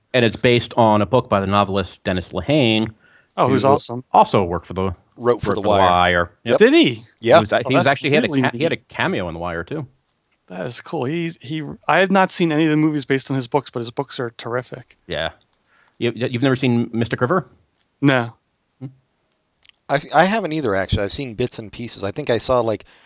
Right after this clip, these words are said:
Speaker 3: the very beginning and the very end, so I
Speaker 2: The book
Speaker 3: never
Speaker 2: is good.
Speaker 3: Yeah, I
Speaker 1: Yeah,
Speaker 3: never
Speaker 1: he's
Speaker 3: really saw any reason to watch the whole thing.
Speaker 1: He's a, he's a great writer. He's one of my favorites.
Speaker 3: Yeah, I just got a, uh,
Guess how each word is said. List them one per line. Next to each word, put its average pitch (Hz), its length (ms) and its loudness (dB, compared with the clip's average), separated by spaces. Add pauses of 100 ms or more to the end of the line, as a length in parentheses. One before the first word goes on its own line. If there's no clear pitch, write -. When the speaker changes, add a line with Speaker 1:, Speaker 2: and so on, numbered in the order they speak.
(200)
Speaker 3:
the 101 80 -10
very 110 260 0
beginning 110 360 -8
and 101 80 -10
the 92 60 -10
very 101 340 -6
end, 92 300 -10 (180)
so 82 360 -12 (460)
I 104 100 -10
Speaker 2:
The 98 80 -4
book 175 100 0
Speaker 3:
never 208 60 -6
Speaker 2:
is - 80 -14
good. - 240 -20 (800)
Speaker 3:
Yeah, 107 200 -2
I - 40 -2
Speaker 1:
Yeah, 71 40 -2
Speaker 3:
never 92 320 -8
Speaker 1:
he's 92 80 -4
Speaker 3:
really 92 240 -10 (340)
saw - 220 -8
any 90 120 -10
reason 87 260 -14
to 80 80 -16
watch 85 260 -10
the 85 80 -12
whole 87 120 -14
thing. 85 300 -20 (380)
Speaker 1:
He's 90 160 -8
a, 80 120 -8
he's 98 140 -8
a 95 40 -6
great - 180 -4
writer. 67 240 -4
He's 85 140 -8
one 85 80 -4
of 85 40 -6
my 82 100 -6
favorites. 87 580 -8 (1300)
Speaker 3:
Yeah, 135 140 6
I 113 80 2
just 135 220 -6
got 107 180 2
a, 98 220 -2
uh, 87 320 -4